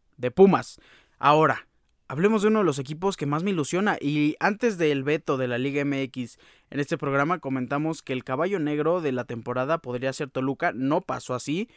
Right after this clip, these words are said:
pero Toluca me vuelve a ilusionar. Ahora, están los rumores de que Toluca quiere, eh, traer a Edinson Cavani, quiere traer a Luke de Jong, muchos rumores, no creo que pase. También estaban interesados por Orbelín Pineda, que ya ha confirmado que quiere seguir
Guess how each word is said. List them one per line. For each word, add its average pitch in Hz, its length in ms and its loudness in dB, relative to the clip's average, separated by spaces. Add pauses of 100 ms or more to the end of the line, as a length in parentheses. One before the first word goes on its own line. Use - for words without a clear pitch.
(520)
pero 160 220 2
Toluca 151 340 2
me 175 120 2
vuelve 202 300 6
a 247 40 8
ilusionar. 156 500 4 (260)
Ahora, 131 220 2
están 147 220 -2
los 151 140 4
rumores 131 440 2
de 113 100 -6
que 117 100 -6
Toluca 131 460 -2
quiere, 165 460 4 (300)
eh, 143 360 4
traer 143 320 4
a 147 60 4
Edinson 127 360 -2
Cavani, 165 500 4
quiere 143 220 2
traer 131 240 0
a 127 80 2
Luke 131 220 -2
de 127 220 -2
Jong, 165 280 4 (340)
muchos 185 320 2
rumores, 160 260 4
no 175 220 4
creo 160 320 4
que 120 140 -6
pase. 135 400 0
También 135 360 -2
estaban 139 320 0
interesados 123 540 -4
por 120 160 -6
Orbelín 120 400 -2
Pineda, 135 500 0
que 131 260 -4
ya 131 200 0
ha 131 60 -2
confirmado 131 580 -4
que 208 140 -12
quiere 135 260 0
seguir 123 460 -2